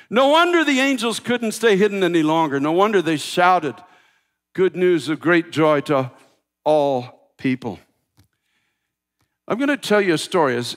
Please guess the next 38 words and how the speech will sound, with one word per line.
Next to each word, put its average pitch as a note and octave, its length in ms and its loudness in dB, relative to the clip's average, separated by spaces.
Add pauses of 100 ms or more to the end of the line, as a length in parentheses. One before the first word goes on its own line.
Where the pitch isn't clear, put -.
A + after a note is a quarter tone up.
(100)
as, B2+ 300 -6
as C3 180 0
simply F#3 600 -2
as C3+ 100 0
I B2+ 100 2
can, A2 400 -2
but G#2 140 -2
I A#2+ 100 2
don't C3+ 160 0
have D3+ 220 0
time C3+ 240 -2
to A#2 40 -6
go A2 140 -6
through C3 200 -4
it. A2+ 80 -6
But C#3+ 120 2
it E3+ 140 0
is G3+ 140 -2
in D#3+ 120 0
Isaiah. B2+ 400 0
You A2 160 -6
can A#2+ 140 -6
actually A#2+ 320 -4
read A2+ 260 -4
it G2 120 -10 (100)
in G2+ 120 -8
Isaiah, G#2 480 -6 (600)
where A#2+ 160 0
Isaiah C#3+ 520 0
the A#2+ 80 -6
prophet C3+ 360 -2
actually B2+ 300 -2
unfolds A#2+ 560 -4
what B2 180 -8
transpired B2+ 680 -2
in G#2+ 120 -8
heaven, A2 380 -6 (1000)
where C3+ 220 -4